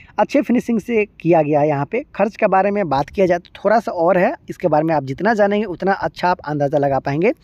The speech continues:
नीचे वाला आप देख सकते हो कि सॉइल फिलिंग का काम कंप्लीट किया गया है, इसके बाद ब्रिक सोलिंग का काम अभी बाकी है, फर्श बनाने का काम अभी बाकी है। ये जो आप देख रहे हो इस घर का जो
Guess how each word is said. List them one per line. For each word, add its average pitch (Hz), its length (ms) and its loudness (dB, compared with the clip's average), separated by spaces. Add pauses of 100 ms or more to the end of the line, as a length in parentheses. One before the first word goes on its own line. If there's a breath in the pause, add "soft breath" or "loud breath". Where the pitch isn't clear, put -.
(460 loud breath)
नीचे 190 320 4
वाला 233 220 2
आप 196 160 2
देख 180 160 -2
सकते - 240 -2
हो 185 120 4
कि 170 120 -6
सॉइल 170 300 2
फिलिंग 185 220 -2
का 170 100 0
काम 156 240 -2
कंप्लीट 165 400 0
किया 190 200 2
गया 190 160 4
है, 190 100 4
इसके - 180 -4
बाद 165 240 0
ब्रिक 220 200 0
सोलिंग 208 340 -2
का 208 80 2
काम 185 220 0
अभी 160 180 0
बाकी 143 380 -2
है, 214 140 4
फर्श 233 320 0
बनाने 175 240 0
का 160 120 2
काम 151 240 -4
अभी 175 200 2 (640 loud breath)
बाकी 135 500 -2
है। 123 180 -2 (800 soft breath)
ये 196 160 6
जो 214 140 2
आप 196 240 2 (340)
देख 180 220 0
रहे 208 120 2
हो 208 100 4
इस 190 160 0
घर 180 200 4
का 196 260 2 (540)
जो 175 400 2